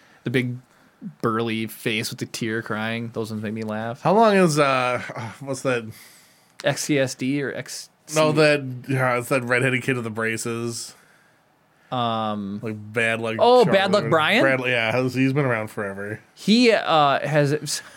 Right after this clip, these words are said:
Speaker 1: <laughs> somebody did a painting of him just recently, and then him older bought the painting of him as younger Bad Luck Brian or whatever. Kinda reminds me of the, um, oh, the Rolfocopter.
Speaker 2: Oh,
Speaker 1: That was
Speaker 2: yes, I'm looking at what allegedly is the six earliest memes.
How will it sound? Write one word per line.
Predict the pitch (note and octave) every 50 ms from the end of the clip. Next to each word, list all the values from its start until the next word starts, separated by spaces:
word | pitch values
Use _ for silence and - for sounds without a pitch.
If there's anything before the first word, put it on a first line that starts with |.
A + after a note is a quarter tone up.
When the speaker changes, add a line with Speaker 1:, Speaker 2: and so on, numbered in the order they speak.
| - G#3
Speaker 1:
<laughs> | D#3+ D3+ - - - -
somebody | - - F#3 G3 G3+ E3+
did | F3+ F3
a | D#3
painting | - - - - D3 C3+ C#3+ D#3+ F3+ F#3 G3
of | F#3+ F3+
him | G3+ G#3+ A#3+ B3 F#3 C#3 B2+
just | C3+ D#3+ D3 C#3
recently, | C#3 C#3 C#3 - F3+ C#3 F3 G3 G3
and | D3+ A#2 C#3 C#3 C#3+
then | C#3+ C#3 C3+ C3+ C3 - _ _ _ _ _ -
him | - A#2+ E3 E3 D#3+ D3 -
older | - - D3+ F3+ F#3+ D#3 D3 B2+ A#2 G#2+
bought | A2+ C3+ C3+ D3+ D3 -
the | A2
painting | G#2 - D3 D3+ D3+ C#3 B2+ G#2+ G2+
of | G2+ -
him | A2 A2 A2 A2
as | - - A#2 A2+ A2+ A2+ - - -
younger | B2 B2 C3+ C3 A#2+ G#2+ G2+
Bad | G2 - F#2+ G2 G2+
Luck | F#2+ G2 -
Brian | - F#2 F#2 E2+ F2 G#2 G#2+ G#2
or | G2
whatever. | F2 D2+ D2+ D2+ - C3 - _ _ _ _ _ _ _ _ _ _ -
Kinda | D3+ C#3 C3
reminds | B2+ B2+ B2 B2+ B2+ B2 B2
me | B2+ B2 A#2+
of | A#2
the, | A2+ A2+ A2+ A2
um, | G2+ G2 G2 G2 G#2+ G#2+ - _ _ _ _ - -
oh, | F3 F3
the | E3+ D#3
Rolfocopter. | D3 F3 F#3+ G3+ G3 - D3 B2+ A2+ - A#2+ G2+ - - - F#2 F#2 A2 - _ _ _ _ _ _ _ _ _ _ _ _ _ _ _ _ _ _ _ _ _ -
Speaker 2:
Oh, | D#3
Speaker 1:
That | D#3 D3
was | C#3+
Speaker 2:
yes, | C#3 C3+ C3 D#3+
I'm | D#3 D#3
looking | D#3+ D3 D3+ D#3
at | D3 C#3+
what | C#3+ C#3+ C#3
allegedly | C#3 C#3+ C#3 C#3 B2+ C#3 D3 C#3+
is | C#3 C3
the | A#2+ B2
six | - - - D3 C#3 C3 -
earliest | - C3+ C3+ C3 C3 C3 B2+ B2+ - B2+
memes. | B2+ B2+ B2+ B2 A#2 A#2 A2+ A2+ A#2 A#2+ A#2+ - - -